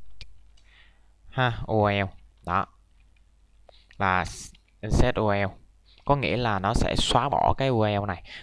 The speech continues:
nó chạy mỗi file index thôi. Ha, còn đây là nếu tồn tại gì? Nếu mặc định ha, cái dòng nếu này là đã mặc định tồn tại U L rồi. Đó. Rồi, bây giờ mình sẽ refresh. Đó, nó sẽ không có lỗi nữa nha các bạn. Đó, nó sẽ không có lỗi.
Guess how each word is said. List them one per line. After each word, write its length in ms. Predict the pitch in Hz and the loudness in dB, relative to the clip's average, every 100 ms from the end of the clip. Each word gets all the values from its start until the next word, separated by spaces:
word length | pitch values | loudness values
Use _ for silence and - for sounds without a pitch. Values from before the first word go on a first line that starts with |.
| - | -6
nó 80 | 131 | -4
chạy 260 | - 64 87 | -2 -2 -2
mỗi 200 | 92 92 | 0 0
file 120 | 131 | 2
index 280 | 110 113 147 | 0 0 2
thôi. 180 | 127 101 - - - _ _ _ - | 4 4 2 -4 -16 _ _ _ -4
Ha, 240 | 113 110 - | -2 -2 0
còn 180 | 95 107 | 0 2
đây 140 | 110 | 2
là 140 | 107 101 | 0 0
nếu 220 | 104 147 | 0 2
tồn 240 | 110 95 - | 2 2 -4
tại 240 | 64 85 | -8 -6
gì? 100 | 104 - - - - | -2 -2 -4 -16 -2
Nếu 300 | 127 143 214 | 4 6 4
mặc 320 | 185 - - | 2 -4 0
định 240 | 87 80 107 | -2 0 -2
ha, 260 | 127 113 - - | -2 -2 -8 -6
cái 120 | 135 | -4
dòng 160 | 101 | -2
nếu 140 | 101 123 | -2 0
này 140 | 127 | -2
là 120 | 90 69 | -2 -4
đã 260 | 64 60 | -6 -6
mặc 260 | 120 101 - | -6 -6 -4
định 180 | 71 90 | -2 0
tồn 180 | 92 85 | -2 -2
tại 260 | 62 73 | -8 -6
U 180 | 69 107 | 0 0
L 180 | 104 101 | 2 2
rồi. 320 | 98 87 - - - - - - - | 2 2 -2 -12 -20 -20 -20 -20 -12
Đó. 520 | 87 87 98 120 120 - - _ _ _ - | -6 -2 0 0 -2 -6 -16 _ _ _ -4
Rồi, 260 | 92 76 | 0 0
bây 160 | - 95 | -2 -4
giờ 160 | 92 87 | -4 -4
mình 140 | 82 | 0
sẽ 240 | 80 - 82 | 2 4 2
refresh. 400 | 87 - - 113 - _ | -8 -6 -6 -6 -8 _
Đó, 220 | - 92 - | 0 0 0
nó 100 | 113 | 0
sẽ 160 | - - | 0 0
không 140 | - 95 | -4 0
có 100 | 107 | 2
lỗi 240 | 57 98 | 2 0
nữa 120 | 104 | -2
nha 160 | 107 95 | -6 -4
các 40 | |
bạn. 240 | 98 78 - - - - | -4 -4 -10 -18 -20 -6
Đó, 220 | 90 101 | -2 -2
nó 100 | - | -4
sẽ 140 | 101 | -8
không 160 | 95 90 | -8 -4
có 100 | 101 | -4
lỗi. 260 | 78 57 | -2 -4